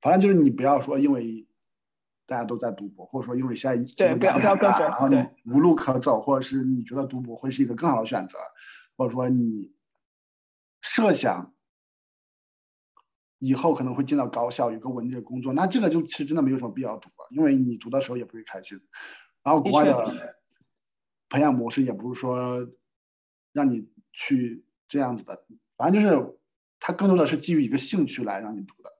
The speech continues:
Speaker 1: 不是说让你就很实用啊什么，当然也要实用，但是不是说让你有一个很世俗的目的去读的，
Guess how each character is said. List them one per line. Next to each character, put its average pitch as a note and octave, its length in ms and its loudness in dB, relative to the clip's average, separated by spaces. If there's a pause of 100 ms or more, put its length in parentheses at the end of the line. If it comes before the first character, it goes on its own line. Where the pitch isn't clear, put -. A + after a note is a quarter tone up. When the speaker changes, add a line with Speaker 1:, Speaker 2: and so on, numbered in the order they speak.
(520)
Speaker 1:
不 C#3 160 0
是 D#3 60 4
说 D#3 100 2
让 D#3+ 120 6
你 C3 140 6
就 C#3 140 0
很 A2 460 -6 (120)
实 - 280 -6
用 E3+ 180 6
啊 C#3+ 120 6
什 B2 60 0
么， C3+ 420 -6
当 G#3 160 4
然 F#3 80 6
也 D3+ 80 6
要 D#3 140 6
实 - 180 -4
用， C#3+ 100 2
但 E3+ 140 4
是 C#3 60 0
不 C3+ 180 -2
是 C#3 40 -2
说 C#3+ 220 -2 (680)
让 F3 160 0
你 D3+ 60 4
有 C3 100 2
一 A#2+ 120 -4
个 D3 220 -2
很 A2 380 -10 (1160)
世 G#3+ 300 -2
俗 B2 140 -6
的 C#3+ 100 2
目 E3+ 240 4
的 B2+ 120 -2
去 C3 140 -6
读 B2+ 180 -10
的， G#2+ 220 -12